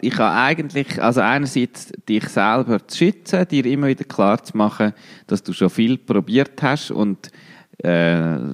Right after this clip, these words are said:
da am Samstag mit mir da zusammenhockst und dich mit dem befassest,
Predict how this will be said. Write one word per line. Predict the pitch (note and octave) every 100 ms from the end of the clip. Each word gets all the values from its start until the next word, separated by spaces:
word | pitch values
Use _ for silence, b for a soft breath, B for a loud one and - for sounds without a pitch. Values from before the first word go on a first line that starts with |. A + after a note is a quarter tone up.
| - -
da | F2+ F2 E2+
am | - F2
Samstag | F2+ F#2+ B2+ - -
mit | F#2+
mir | E2 G2
da | F#2 F2+
zusammenhockst | G2+ G#2+ B2+ A#2+ C#3+
und | A#2+ G#2+
dich | A#2 A#2
mit | G#2 -
dem | G2+
befassest, | F#2 F2+ F#2+ B2+ - E3+ E3+